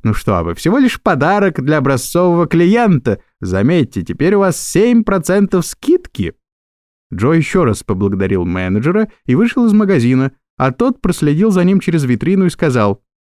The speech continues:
«Он пришел к нам дважды за короткое время. Побольше бы таких клиентов».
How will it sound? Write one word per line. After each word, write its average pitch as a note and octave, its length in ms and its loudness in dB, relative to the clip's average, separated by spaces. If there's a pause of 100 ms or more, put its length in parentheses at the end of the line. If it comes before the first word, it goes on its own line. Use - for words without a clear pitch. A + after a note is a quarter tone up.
(140)
«Он C3 300 0
пришел G3 560 0
к - 100 -8
нам F#3 300 2
дважды G3+ 720 2
за F3+ 100 0
короткое C#3 480 -2
время. A#2+ 500 2 (140)
Побольше C#3 800 0
бы C#3 120 0
таких A#2+ 640 -4
клиентов». G2+ 840 -2